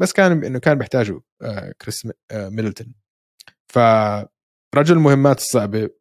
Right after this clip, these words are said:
بتكل عليه في المباريات الكبيرة المهمة. آم، الشيء الوحيد اللي ممكن يحسنه إنه التسديد من الثلاثيات يكون فعالية أكتر، بس بيسددها، بيسجل بالأوقات الصعبة. فهمت علي؟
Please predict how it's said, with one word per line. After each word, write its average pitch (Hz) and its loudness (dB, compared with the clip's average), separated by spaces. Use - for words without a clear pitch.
بتكل 143 0
عليه 117 -2
في 120 -8
المباريات 113 -2
الكبيرة 110 -4
المهمة. 107 -6
آم، 104 0
الشيء 151 -4
الوحيد 147 2
اللي 139 2
ممكن 147 0
يحسنه 147 -2
إنه 117 -10
التسديد 117 -4
من 123 -4
الثلاثيات 120 -2
يكون 110 -10
فعالية 110 -2
أكتر، 135 -2
بس 147 2
بيسددها، 165 2
بيسجل 185 2
بالأوقات 127 0
الصعبة. 143 0
فهمت 107 -14
علي؟ 123 -6